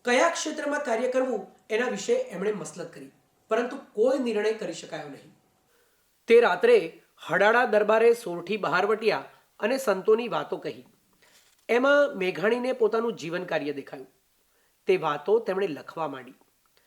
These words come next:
પછી તો તેઓ અઠવાડિયામાં ત્રણ દિવસ સાહિત્યનું લેખન કરે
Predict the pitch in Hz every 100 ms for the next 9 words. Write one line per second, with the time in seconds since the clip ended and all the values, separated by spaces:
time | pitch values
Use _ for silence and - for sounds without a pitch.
0 | _ _ - 240 294 - 285 285 269 262
1 | 262 - 196 180 208 214 208 214 208 175
2 | 185 190 202 - 156 170 196 196 147 139
3 | 196 208 247 185